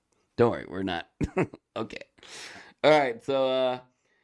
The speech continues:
in the U K, the abbreviation for N H S stands for National what Service?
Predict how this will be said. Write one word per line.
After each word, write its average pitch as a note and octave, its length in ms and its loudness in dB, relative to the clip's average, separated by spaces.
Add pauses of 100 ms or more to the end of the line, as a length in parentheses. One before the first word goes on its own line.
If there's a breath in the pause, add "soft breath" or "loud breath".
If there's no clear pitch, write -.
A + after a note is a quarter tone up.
(140)
in D3 120 0
the D3 80 0
U F#3 220 -4
K, E3+ 260 0
the C3+ 160 0
abbreviation C#3 680 -4
for A#2 220 -4
N C3+ 160 -2
H C#3 240 -4
S A#2+ 220 -4
stands A2 400 -4
for G#2 160 -6
National A#2+ 600 -2
what G#2 300 -6
Service? - 680 -12